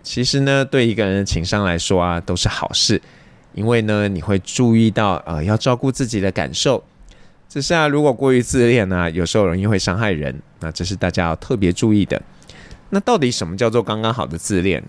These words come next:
我觉得有一点难拿捏。那作者在书中举了一个例子，叫做盲目自信，觉得蛮好的。那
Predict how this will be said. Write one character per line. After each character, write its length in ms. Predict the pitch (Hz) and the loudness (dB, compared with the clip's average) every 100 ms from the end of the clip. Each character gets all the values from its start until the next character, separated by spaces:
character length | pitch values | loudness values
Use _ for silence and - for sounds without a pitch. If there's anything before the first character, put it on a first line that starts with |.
| - - - | -16 -20 -14
我 100 | - | -4
觉 160 | 156 | 0
得 100 | 175 175 | 0 2
有 280 | 95 80 | 2 2
一 60 | 143 | 2
点 240 | 190 90 | 0 -2
难 240 | 80 76 92 | -4 -6 -6
拿 220 | 76 78 | -4 -2
捏。 280 | 98 101 101 - _ - - - - | 2 2 0 -6 _ -20 -20 -20 -6
那 120 | 175 | -2
作 200 | 175 220 | 0 0
者 140 | 135 190 | 2 0
在 160 | 120 | 0
书 240 | 123 135 127 | 0 0 0
中 300 | 127 127 127 | 0 -2 -4
举 360 | - - 87 76 | -8 -6 -2 0
了 160 | 87 | 2
一 80 | 95 | 0
个 180 | - 107 | 0 2
例 300 | 107 143 95 | 2 0 -2
子， 260 | - - - - - | -4 -6 -8 -12 -6
叫 100 | 113 | -4
做 240 | 110 117 76 90 | 0 0 0 -4
盲 160 | 76 76 | -6 -2
目 300 | 123 139 95 | 0 0 -2
自 320 | - 131 90 | 0 0 0
信， 300 | - 110 73 _ _ - | 0 -2 -4 _ _ -8
觉 100 | 98 | -2
得 60 | 92 | -2
蛮 240 | 69 82 | -2 -4
好 240 | 117 - - | -4 -4 -4
的。 100 | - - - - | -10 -12 -20 -10
那 260 | - 135 110 | -2 0 0